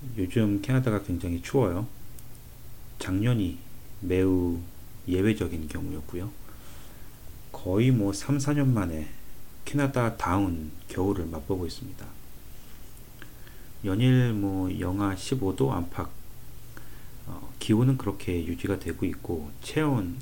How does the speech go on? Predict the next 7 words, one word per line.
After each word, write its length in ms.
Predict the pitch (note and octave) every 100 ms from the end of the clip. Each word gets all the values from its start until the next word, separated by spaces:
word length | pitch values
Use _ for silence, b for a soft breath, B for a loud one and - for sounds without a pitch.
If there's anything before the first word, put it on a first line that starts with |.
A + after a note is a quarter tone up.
| -
그 240 | G2 E2+ -
체감 300 | E3+ F3 C#3+
온도, 340 | F2 G#2+ C3 B B B B B B -
어, 420 | E2+ D#2 D2+ C2+ - - - - - - -
뭐 440 | B2+ C3 B2+ G2+ - - - - - - - - - -
거의 200 | - A#2
뭐 160 | A2